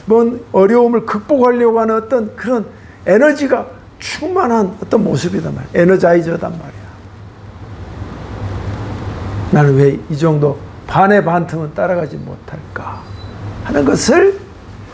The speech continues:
우리의 심령 속에 추적해 보겠다는 것입니다.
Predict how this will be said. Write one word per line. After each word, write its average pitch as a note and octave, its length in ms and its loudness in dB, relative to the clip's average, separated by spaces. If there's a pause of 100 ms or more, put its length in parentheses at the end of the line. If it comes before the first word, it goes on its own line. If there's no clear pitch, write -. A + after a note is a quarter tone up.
(180)
우리의 F3+ 260 6
심령 F3 380 0
속에 C#3 340 -8 (540)
추적해 D#3 580 0 (680)
보겠다는 A2+ 560 0
것입니다. - 340 -10